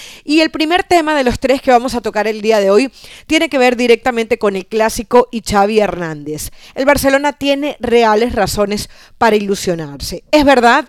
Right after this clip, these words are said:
ya este equipo no va a ser el mismo jamás, que fue con Xavi justamente dentro de la cancha, con Iniesta y por supuesto lo que hizo Messi. Hay algo que tener claro, independientemente de que Messi regrese o no algún día, que es algo con lo que se está especulando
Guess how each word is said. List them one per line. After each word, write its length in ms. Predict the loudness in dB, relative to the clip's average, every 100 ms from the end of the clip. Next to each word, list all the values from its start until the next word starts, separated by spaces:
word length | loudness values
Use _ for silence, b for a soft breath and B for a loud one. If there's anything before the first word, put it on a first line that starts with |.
| 0
ya 260 | 2 2 0
este 260 | -4 -2
equipo 340 | -6 -6 -4 -2
no 220 | 0 2
va 140 | 2
a 40 | 2
ser 280 | 0 -2 -2
el 120 | -4
mismo 340 | -6 -6 -6
jamás, 500 | -8 -4 -2 -2 -4 B B B
que 100 | -10
fue 240 | -2 0 0
con 240 | 0 -4
Xavi 300 | -2 0 0
justamente 560 | -2 -4 -4 -6 -6 -4
dentro 340 | -4 -6 -8
de 100 | -8
la 120 | -8
cancha, 520 | -4 0 0 0 -4 -6
con 160 | -6
Iniesta 540 | -6 -4 -2 -2 -4 -8
y 40 |
por 160 | -6 -8
supuesto 380 | -6 -6 -4
lo 140 | -4 -4
que 80 | -4
hizo 240 | -6 -6
Messi. 400 | -2 -2 -2 -6 -10 B B B
Hay 140 | -2 0
algo 200 | 2 2
que 100 | 0
tener 320 | -4 -6 -6
claro, 460 | -4 -4 -4 -8 -14 b
independientemente 920 | -6 -2 0 0 -2 -4 -4 0 0 2
de 100 | 0
que 180 | 0
Messi 460 | 2 2 2 -2 -4
regrese 680 | -4 -4 0 0 0 -2 -4
o 100 | -2
no 200 | -2 0
algún 320 | -2 -4 -4
día, 260 | -2 -2
que 120 | -2 -6
es 100 | -4
algo 180 | -4
con 140 | -2 -4
lo 60 |
que 100 | -6
se 80 | -10
está 140 | -12 -12
especulando 680 | -8 -4 -2 -2 0 -2